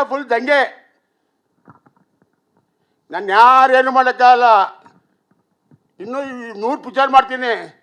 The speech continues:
ತಿಳ್ಕೊಳ್ಳಿ. ಆ ಡೈರೆಕ್ಟರ್ಗಳು ಕೆಲಸ ಇಲ್ಲ. ಅಣ್ಣ,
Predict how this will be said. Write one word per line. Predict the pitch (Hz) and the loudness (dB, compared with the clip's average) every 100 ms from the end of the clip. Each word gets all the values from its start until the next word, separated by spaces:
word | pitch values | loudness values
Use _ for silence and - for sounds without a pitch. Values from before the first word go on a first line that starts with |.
| _ _ _ _ _ _ _ _ | _ _ _ _ _ _ _ _
ತಿಳ್ಕೊಳ್ಳಿ. | 202 190 247 240 185 131 _ _ _ _ _ _ _ _ _ _ _ _ _ _ _ _ _ _ _ _ _ _ _ _ _ _ _ _ _ _ _ _ _ | -12 -6 -4 -2 -4 -8 _ _ _ _ _ _ _ _ _ _ _ _ _ _ _ _ _ _ _ _ _ _ _ _ _ _ _ _ _ _ _ _ _
ಆ | 180 | -12
ಡೈರೆಕ್ಟರ್ಗಳು | 175 226 285 311 302 302 302 | -4 0 2 2 0 -2 2
ಕೆಲಸ | 247 233 | 0 4
ಇಲ್ಲ. | 226 196 160 - _ _ _ _ - | 2 2 -2 -4 _ _ _ _ -6
ಅಣ್ಣ, | 214 | 0